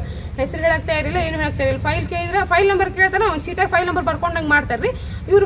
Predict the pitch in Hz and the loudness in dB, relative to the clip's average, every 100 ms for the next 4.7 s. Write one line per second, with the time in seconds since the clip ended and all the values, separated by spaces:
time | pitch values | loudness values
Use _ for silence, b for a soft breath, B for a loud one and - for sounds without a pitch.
0 | 392 415 403 403 339 381 381 381 359 349 | 6 6 6 4 2 2 0 2 2 2
1 | 381 403 359 381 349 - - 320 285 247 | 2 2 2 -2 -4 -6 -4 -2 -2 -2
2 | 208 214 226 277 262 370 415 359 294 359 | -4 -2 -2 0 2 4 4 2 2 0
3 | 349 330 370 359 - 359 359 359 381 453 | -2 0 0 0 -2 -4 -4 -4 0 2
4 | 349 349 269 240 302 - 359 | 2 0 -2 -4 -4 -4 0